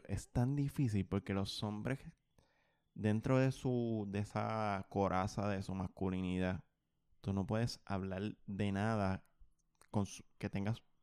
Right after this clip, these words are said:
sustancia, ¿entiendes? Como que nada importante, nada emocional, na-, porque es como descartarlo. Yo no, el, para mí, las amistades que yo tenía, que eran hombres en aquel entonces, era básicamente una piedra.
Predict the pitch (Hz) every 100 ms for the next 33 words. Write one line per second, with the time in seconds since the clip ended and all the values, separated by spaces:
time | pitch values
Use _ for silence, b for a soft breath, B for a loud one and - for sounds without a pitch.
0 | _ _ - - 110 - 92 107 - 80
1 | 90 117 110 90 92 87 92 85 101 98
2 | 113 123 117 101 113 113 110 104 98 101
3 | 110 113 117 113 104 101 104 101 b b
4 | b b b - 101 101 - 113 101 101
5 | 92 - 101 - 123 113 98 - 95 90
6 | 98 113 95 95 104 - _ _ _ -
7 | 104 98 95 90 - _ - 104 98 95
8 | 120 113 92 92 95 - 92 98 113 101
9 | 110 113 113 104 - 98 107 113 113 110
10 | 110 110 113 113 110 107 - 85 95 98
11 | - b b b b _ _ _ _ 95
12 | 92 110 113 131 123 113 98 90 90 90